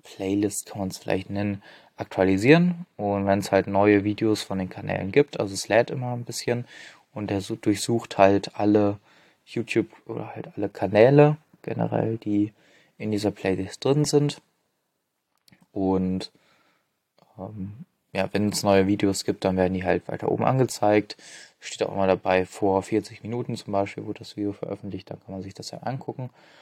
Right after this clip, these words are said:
Und wenn man sich das Video angeguckt hat, dann wird sich das auch, also wird, äh, merkt sich Newpipe, dass man dieses Video schon angeguckt hat. Oder wenn man's nur zur Hälfte guckt, dann, ähm, steht da auch immer so ein roter Balken, bis wohin man das geguckt hat.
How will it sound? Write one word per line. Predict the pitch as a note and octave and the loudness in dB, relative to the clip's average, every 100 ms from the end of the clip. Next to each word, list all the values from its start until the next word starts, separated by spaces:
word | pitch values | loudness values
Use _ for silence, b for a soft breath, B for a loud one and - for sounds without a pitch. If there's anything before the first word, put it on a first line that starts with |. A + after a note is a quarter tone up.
| b b b | b b b
Und | - G2+ G2 F#2+ F#2 F#2+ | -2 0 0 0 -2 -2
wenn | G#2 | 0
man | C3 A#2+ | 2 0
sich | A#2 | -2
das | - - | -6 -12
Video | A2 | -8
angeguckt | A2 C#3 C#3 - - | -4 -4 -4 -10 -16
hat, | B2 - - _ | -14 -14 -20 _
dann | G2 G2+ | -8 -6
wird | G#2+ | -6
sich | G#2+ - | -8 -8
das | G2+ - - - | -8 -8 -12 -12
auch, | A2 A2 | -10 -8
also | G#2 F#2+ F#2 | -8 -8 -10
wird, | A2+ - _ _ | -14 -20 _ _
äh, | - - | -16 -14
merkt | A2 G2+ A2+ - | -4 4 4 2
sich | - A#2+ | -10 -8
Newpipe, | A#2 A#2 A#2 A#2 A2 A2+ | -4 -2 -2 -2 0 0
dass | - - | -2 -10
man | G2+ | -8
dieses | G2+ G2+ - | -6 -6 -8
Video | A2 - - | -6 -6 -8
schon | - - | -10 -2
angeguckt | C#3 C3+ A#2+ - | 0 0 -4 -6
hat. | A#2+ - - B B B | -4 -4 -10 B B B
Oder | - G#2 | -2 2
wenn | G2 | 4
man's | G#2 G2+ | 2 -2
nur | G#2 | -8
zur | - G#2 | -10 0
Hälfte | G#2 G#2+ - | 0 0 -4
guckt, | - A2 - | -18 -20 -14
dann, | G2 F#2+ F#2+ A2+ _ | -8 -8 -8 -14 _
ähm, | G2 G#2+ - | -14 -12 -14
steht | - - | -10 -6
da | |
auch | - - | -6 -6
immer | G2 | -10
so | F#2+ | -10
ein | F#2+ | -10
roter | G#2+ - G2 | -12 -8 -4
Balken, | G#2 A2+ A#2 G#2 | 2 2 2 -6
bis | - - | -12 -10
wohin | G#2 G#2 | -8 -8
man | G#2+ | -12
das | A2 - | -14 -16
geguckt | - - C#3 - | -12 -4 -4 -2
hat. | C3 | -10